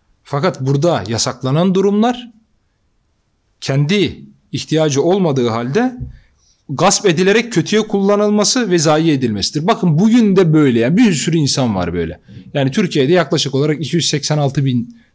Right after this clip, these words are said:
tane çocuk var diyebiliriz. Dünyada milyonlarca. Ve gün geçtikçe daha fazla artıyor. Daha fazla çoğalıyor bunlar. Neden? İşte bugün savaşlar var.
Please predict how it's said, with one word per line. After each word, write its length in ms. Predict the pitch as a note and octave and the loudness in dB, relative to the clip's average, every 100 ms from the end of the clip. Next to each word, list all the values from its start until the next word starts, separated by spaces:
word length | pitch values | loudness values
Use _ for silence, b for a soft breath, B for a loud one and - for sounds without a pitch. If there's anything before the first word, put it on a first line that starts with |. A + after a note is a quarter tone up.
| _ | _
tane 380 | C3+ A2 B2+ A#2+ - | -4 -2 -2 -6 -12
çocuk 340 | - A2 A2+ | -4 -2 -2
var 180 | A#2+ A#2 | -2 0
diyebiliriz. 720 | G2+ F#2+ F#2 F2 F2 - - b - | 0 0 2 0 -2 -4 -8 b -2
Dünyada 320 | D3 C3+ C3 | 0 2 2
milyonlarca. 840 | A#2+ G#2+ G#2+ G2+ G2 F#2+ F2+ F2 - B B D3 | 0 2 0 0 -2 -4 -4 -8 -10 B B 0
Ve 80 | F#3 | 2
gün 240 | D#3 E3+ | 2 2
geçtikçe 480 | F3 - E3+ E3+ C3+ | 0 -2 -2 -2 0
daha 220 | C3+ D3 | 0 0
fazla 340 | B2 A2 G#2 | -2 -2 -2
artıyor. 480 | G#2+ F#2+ E2+ G2 E2+ - _ _ _ _ _ _ _ _ _ _ _ | -2 -4 -6 -6 -6 -10 _ _ _ _ _ _ _ _ _ _ _
Daha 180 | D3 F3 | 0 0
fazla 260 | D3 C#3+ D3 | 2 0 0
çoğalıyor 540 | C3+ A#2+ G#2+ A2 G#2 | 0 0 2 2 2
bunlar. 480 | F#2+ E2+ E2+ - - _ _ _ _ _ - | 0 -4 -6 -10 -16 _ _ _ _ _ -2
Neden? 400 | E3+ D3 C#3+ D#3 - | 0 0 -2 -8 -8
İşte 420 | - D3 C#3+ C3 | -4 -2 0 0
bugün 240 | D#3 C#3+ D3 | 0 0 0
savaşlar 680 | - C3 A#2+ - B2+ - - - | 0 -2 -2 -2 -4 -4 -14 -6
var. 380 | F2+ - - | -4 -6 -12